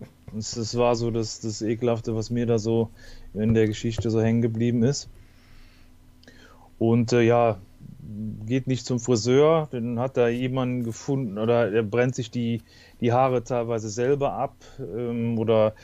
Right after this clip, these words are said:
findet jemand, der die ihm dann so ein bisschen, bisschen abflemmt, äh, damit er dann nicht, nicht zum, zum Friseur muss. So, und das, das richtige, richtig Ekelhafte, und da kann man auch, äh, Bilder zu im Internet finden. Ähm, er hat,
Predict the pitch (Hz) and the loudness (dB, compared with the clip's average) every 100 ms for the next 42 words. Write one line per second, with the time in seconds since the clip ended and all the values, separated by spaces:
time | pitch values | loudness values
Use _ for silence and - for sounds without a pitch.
0 | - - 135 131 113 127 131 120 117 117 | -20 -2 0 2 2 2 2 2 0 0
1 | 120 120 110 117 117 117 110 110 113 - | 0 -2 -2 0 2 2 0 0 -2 0
2 | 123 117 113 110 127 113 104 - - 131 | 2 2 2 0 0 2 0 0 0 2
3 | 131 131 - 113 113 107 113 120 110 110 | 2 0 -2 0 2 0 0 2 2 0
4 | 113 - - 113 - 110 107 104 104 110 | -2 -6 -8 -8 -4 -2 0 -2 -4 -4
5 | - 104 110 117 131 160 - - - - | -2 2 4 4 4 0 -2 -16 -20 -20
6 | - - - 110 113 117 110 - 101 104 | -20 -20 -6 0 2 2 0 -4 -6 -2
7 | 117 120 123 151 143 151 - 98 101 123 | 0 0 0 0 2 0 -2 -6 -4 -4
8 | - 127 123 160 156 131 147 - - 139 | -2 -2 -2 0 0 0 -2 -6 -6 -2
9 | 143 120 120 123 113 113 131 135 127 113 | 0 0 2 4 2 2 0 0 0 0
10 | 120 117 107 113 113 107 110 135 143 135 | 0 -2 -2 0 -2 -2 -2 0 2 -2
11 | - 127 117 107 110 107 147 127 113 107 | -2 -4 -2 -4 -4 -2 0 0 0 0
12 | - 120 123 143 - - - - - - | 0 0 0 -4 -8 -12 -12 -18 -20 -20
13 | - - - - - 110 113 117 117 104 | -18 -18 -16 -14 -4 0 2 0 0 0
14 | 110 131 - - - | 0 0 -4 -14 -14